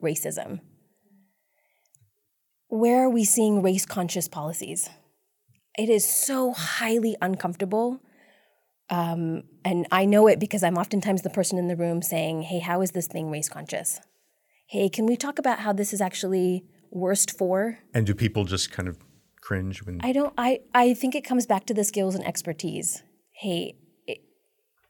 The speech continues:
Speaker 1: there's nothing about us that's post-racial in the United States, right? And if we can look at San Antonio's community vision and we can look at the data, it,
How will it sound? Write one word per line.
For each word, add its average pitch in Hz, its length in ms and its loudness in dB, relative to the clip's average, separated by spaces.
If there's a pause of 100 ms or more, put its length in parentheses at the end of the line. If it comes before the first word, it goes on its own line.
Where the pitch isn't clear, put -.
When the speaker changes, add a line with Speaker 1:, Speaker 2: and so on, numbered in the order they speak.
(1120)
Speaker 1:
there's 214 180 0
nothing 233 380 4
about 190 240 6
us 185 100 2
that's 175 200 0
post-racial - 760 -6
in 180 100 -4
the 170 60 -4
United 156 280 -4
States, - 440 -4 (460)
right? 175 280 -2
And 180 120 -2
if 175 160 -6
we 220 140 -2
can 185 360 0 (720)
look 226 300 4
at 262 120 6
San 226 160 6
Antonio's 208 360 2
community 190 360 0
vision 160 500 0
and 175 200 -2
we 175 80 0
can 160 360 -4 (420)
look 185 440 2
at 175 220 0
the 170 100 0
data, 165 520 -2 (220)
it, - 160 -6